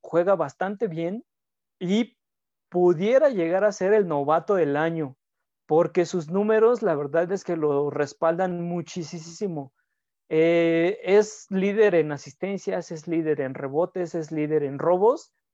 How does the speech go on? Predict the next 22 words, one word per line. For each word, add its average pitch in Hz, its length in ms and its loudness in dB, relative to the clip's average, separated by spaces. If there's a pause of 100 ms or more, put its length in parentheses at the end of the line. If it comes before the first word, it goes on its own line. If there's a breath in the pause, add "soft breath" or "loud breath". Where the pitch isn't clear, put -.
(220)
Ojo, 160 580 0 (380)
en 190 360 -2
los 202 300 2
que 180 140 -4
son 180 400 -2
novatos, 185 760 -2 (920)
no 151 360 0
en 160 240 0
la 143 120 2
liga 139 280 -4
en 143 100 -6
general. 147 520 -4 (120)
En 147 220 -6
los 165 200 0
novatos, 190 680 0 (300)
él 156 240 0
es 165 120 -2
el 151 160 -4
que 151 120 -4
lidera 143 520 -4
estas, 143 640 -6
este, 127 680 -10